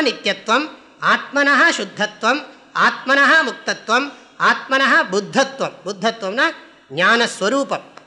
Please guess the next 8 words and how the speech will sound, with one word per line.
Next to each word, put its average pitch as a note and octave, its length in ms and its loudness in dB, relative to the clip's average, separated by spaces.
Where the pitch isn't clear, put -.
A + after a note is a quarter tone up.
ஆத்மனஹ B3+ 520 2
அவிக்ரியத்துவம், G#3+ 840 -2
ஆத்மனஹ B3 480 2
அலுப்த B3 600 0
திருக் - 400 -2
ஸ்வரூபத்துவம். G#3+ 920 -4
இதுக்கெல்லாம் G3 400 -2
நிறைய A3+ 240 -2